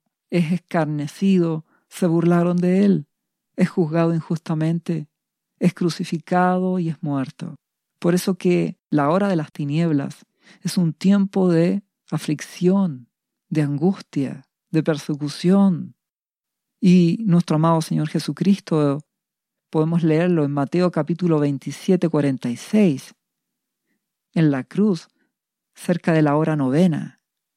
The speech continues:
Jesús clamó a gran voz diciendo, "Elí, Elí, lama sabactami". Esto es, "Dios mío, Dios mío,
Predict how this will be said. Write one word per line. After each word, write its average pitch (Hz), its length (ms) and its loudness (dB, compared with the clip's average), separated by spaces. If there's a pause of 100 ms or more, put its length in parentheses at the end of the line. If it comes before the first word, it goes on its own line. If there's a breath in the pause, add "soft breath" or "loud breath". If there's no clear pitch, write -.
Jesús 175 360 -4
clamó 165 460 -2
a 156 40 -2
gran 151 280 -4
voz 156 200 -4
diciendo, 165 720 -6 (560)
"Elí, 165 420 2
Elí, 180 500 0 (160)
lama 147 640 -2 (120)
sabactami". 139 1080 -6 (500)
Esto 196 360 2
es, 147 320 -2 (380)
"Dios 190 240 2
mío, 180 480 4
Dios 160 220 2
mío, 165 460 0